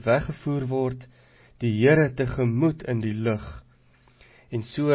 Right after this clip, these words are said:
sal ons altyd by die Here wees. Bemoedig mekaar dan met hierdie woorde. Ons fokus veral op vers dertien en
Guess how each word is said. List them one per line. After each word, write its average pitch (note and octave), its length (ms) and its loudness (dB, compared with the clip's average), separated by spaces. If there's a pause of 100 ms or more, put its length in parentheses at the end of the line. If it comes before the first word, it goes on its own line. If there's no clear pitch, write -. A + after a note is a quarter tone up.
sal A#2+ 240 0
ons A2+ 240 0
altyd D3 540 0
by A2 120 0
die G#2 120 -2
Here G#2 260 0
wees. G2 380 -6 (1040)
Bemoedig A#2 580 0
mekaar A2+ 540 0
dan G2+ 240 -2
met G2 160 -6
hierdie G2+ 480 -4
woorde. G2+ 460 -6 (2750)
Ons A#2 320 2 (140)
fokus D3+ 500 2
veral D#3+ 560 2
op B2+ 240 -2
vers A#2+ 320 0
dertien A2 500 -2
en G#2 120 -2